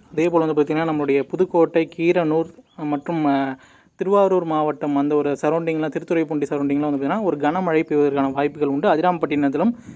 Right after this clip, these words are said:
ஒரு பத்து முதல் எட்டு சென்டிமீட்டர் வரைக்கும் இன்று இரவு பெய்யும் என்றும் எதிர்பார்க்கப்படுகிறது. திருச்சி மாவட்டங்களிலும் மத்திய பகுதியிலும் இன்று வந்து பார்த்தீங்கன்னா நிச்சயமாக மழை எதிர்பார்க்கலாம். நேற்றுலேருந்து மழை அங்கே தொடங்கியிருக்கு. மத்திய பகுதியில் சில இடங்களில் நேற்று மழை பெஞ்சது. இன்னைக்கு வந்து பார்த்தீங்கன்னா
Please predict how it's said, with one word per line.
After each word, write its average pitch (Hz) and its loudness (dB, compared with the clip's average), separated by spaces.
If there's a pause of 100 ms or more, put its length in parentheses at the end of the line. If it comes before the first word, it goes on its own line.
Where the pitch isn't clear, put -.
(160)
ஒரு 160 2
பத்து 160 0
முதல் 170 2
எட்டு 165 0
சென்டிமீட்டர் 165 -2
வரைக்கும் 151 0
இன்று 151 2
இரவு 156 4
பெய்யும் 151 -2
என்றும் 170 -2
எதிர்பார்க்கப்படுகிறது. 139 0 (520)
திருச்சி 220 0
மாவட்டங்களிலும் 190 0
மத்திய 190 0
பகுதியிலும் 170 -2
இன்று 151 0
வந்து 151 2
பார்த்தீங்கன்னா 147 -2
நிச்சயமாக 165 -2
மழை 143 0
எதிர்பார்க்கலாம். 143 -2
நேற்றுலேருந்து 165 0
மழை 156 0
அங்கே 147 -2
தொடங்கியிருக்கு. 147 -2
மத்திய 165 -2
பகுதியில் 156 0
சில 151 -6
இடங்களில் 147 -2
நேற்று 143 -4
மழை 143 2
பெஞ்சது. 135 0 (300)
இன்னைக்கு 170 -6
வந்து 180 -4
பார்த்தீங்கன்னா 175 0